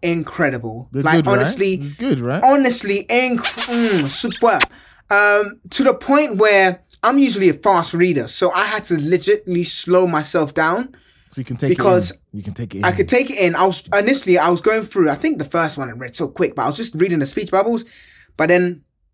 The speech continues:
Speaker 1: I just had to go back and then look at, 'cause there's like, and again, it's just more so 'cause there's limited amount of space, but there's, like, little people and so on and so forth that you
Speaker 2: Mm.
Speaker 1: not necessarily can see, or you have to literally focus on to see them.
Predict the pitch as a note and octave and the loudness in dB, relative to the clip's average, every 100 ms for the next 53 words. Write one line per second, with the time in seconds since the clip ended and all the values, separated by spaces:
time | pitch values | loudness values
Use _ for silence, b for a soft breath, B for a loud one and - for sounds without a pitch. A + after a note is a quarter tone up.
0 | _ _ _ - _ _ F3 E3+ A3 A3 | _ _ _ -20 _ _ -2 0 0 0
1 | G3+ G#3 D3 F#3+ F3+ F3+ E3 E3+ D#3+ D#3 | -4 -4 0 2 4 0 0 -2 0 0
2 | D#3 F3+ A3+ A3+ - - F3+ - A3 G3+ | 0 4 4 2 -2 -2 -2 0 0 2
3 | D4 C4+ C#4+ C#4 _ b b b b b | 0 2 -2 -2 _ b b b b b
4 | _ - B3 A#3+ C4 B3 G#3 F#3 A3+ G#3 | _ -2 0 2 2 2 2 -2 -2 -4
5 | G3+ G3 F#3 E3+ F3 D#3 D#3+ - C#3 - | 0 0 2 2 0 -2 -6 -4 -4 0
6 | F3 F3 E3+ E3 D3+ C3+ - F#3 F3+ - | 0 0 0 -2 -2 -4 0 2 2 0
7 | G3 G3+ G3+ G#3 G#3 C4+ G#3 - A3+ G3+ | 0 0 0 -2 0 -2 -2 -6 -8 -4
8 | A3+ G#3 F#3 F3 G#3 F#3+ F3 - F#3 F3 | 0 2 2 0 -2 0 0 2 2 2
9 | F#3+ F#3 F3+ F3+ b b b - F#3 F#3+ | 2 4 2 -2 b b b -2 0 2
10 | A3 G#3 G3 F#3 G#3 F#3+ E3+ - D#3 - | 0 0 -4 -4 -2 0 0 -2 -6 -4
11 | G3+ A#3 C#4 - _ _ - E3+ E3+ F#3 | -2 0 -2 -4 _ _ -2 2 2 0
12 | F#3 F3 D#3+ F3+ F3 D#3+ D3 F3 F3 F3+ | 0 0 0 0 0 -2 0 0 0 0
13 | F#3 F#3 A#3+ - _ _ D3 - F#3 F#3 | 0 0 -2 -8 _ _ -8 -2 2 2
14 | A3 C#4 | 2 0